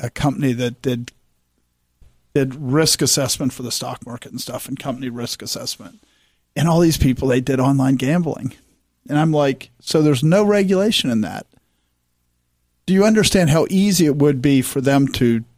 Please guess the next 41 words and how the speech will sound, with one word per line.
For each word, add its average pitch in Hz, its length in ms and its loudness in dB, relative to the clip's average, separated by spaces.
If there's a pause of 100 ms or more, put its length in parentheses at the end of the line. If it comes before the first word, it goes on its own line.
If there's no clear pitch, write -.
(220)
steal 147 400 2
five 127 280 0
percent 120 360 -2
off - 300 -6
and 143 100 0
you 131 100 4
never 123 240 2
know 113 180 0
it?" - 100 -10
"Oh, 135 180 2
I 123 140 4
would 120 160 -2
know 123 240 -2
it." - 240 -10
<laughs> - 80 -2
I'm 214 100 4
like, - 380 0
"You - 240 0
are 151 140 2
a 147 80 2
fool. 151 720 0 (240)
<laughs> 143 220 -12
You're 190 200 2
an - 100 -4
absolute 170 580 0
fool." - 480 -4 (580)
But 170 100 2
all 202 140 4
these 220 160 2
people 202 260 2
are 151 60 4
so 160 240 2
trusting - 840 -4 (1000)
that 160 120 -2
they 175 120 4
go, 175 360 4 (280)
"They 165 120 4
would 185 220 4
never 202 360 4
be 143 180 2
corrupt." - 800 -4